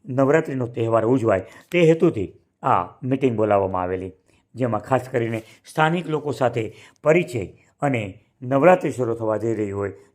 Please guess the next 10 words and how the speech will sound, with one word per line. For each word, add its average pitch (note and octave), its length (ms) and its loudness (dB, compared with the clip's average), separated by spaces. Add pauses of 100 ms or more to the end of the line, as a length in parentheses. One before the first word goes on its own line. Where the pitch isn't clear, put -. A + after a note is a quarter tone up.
ત્યારે G#2 320 -2 (240)
આ A#2+ 200 2 (340)
બંને E3+ 320 0
મુદ્દા C3 360 0
બાબતે A#2+ 540 0
રાજુલાના A#2+ 540 -2 (200)
અધિકારીએ B2+ 680 -2 (220)
ખાસ F#3 180 -2 (100)
મીટિંગ G#2 400 -6 (320)
બોલાવેલી F#2+ 560 0